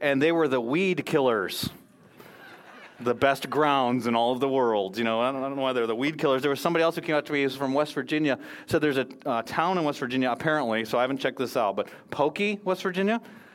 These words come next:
and there was a high school there, they were the Dots. The Pokey Dots. Whatever. Just being cruel to the children at this point in that school. Um, University of California had some weird ones. U C Irvine Anteaters.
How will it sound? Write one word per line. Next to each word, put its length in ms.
and 140
there 80
was 100
a 60
high 180
school 220
there, 180
they 140
were 120
the 120
Dots. 600
The 100
Pokey 400
Dots. 600
Whatever. 680
Just 120
being 240
cruel 480
to 100
the 80
children 320
at 80
this 140
point 240
in 80
that 100
school. 220
Um, 300
University 360
of 0
California 460
had 140
some 140
weird 180
ones. 260
U 140
C 260
Irvine 380
Anteaters. 720